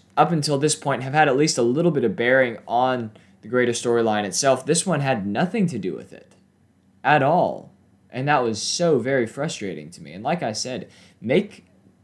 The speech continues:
Roland Vizago or something like that. Give us some sort of reason to be, uh, intrigued by this new character.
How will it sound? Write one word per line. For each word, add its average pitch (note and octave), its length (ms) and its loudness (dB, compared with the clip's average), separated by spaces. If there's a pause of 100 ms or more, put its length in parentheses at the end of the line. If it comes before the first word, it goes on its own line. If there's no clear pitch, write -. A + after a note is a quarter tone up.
(440)
Roland B2+ 500 0
Vizago G#2+ 760 -2 (180)
or A#2 100 -12
something A#2 360 -6
like F2 240 -8
that. D2+ 240 -12 (680)
Give E3+ 200 2
us D#3 120 4
some D3+ 360 2
sort C#3+ 400 0
of F#2+ 140 -6
reason B2 360 -4
to G#2 160 -10
be, G#2+ 400 -4 (400)
uh, G2+ 440 2 (260)
intrigued B2 560 -2
by A2+ 160 2
this G#2 200 -2
new A2 140 -6
character. G#2+ 480 -6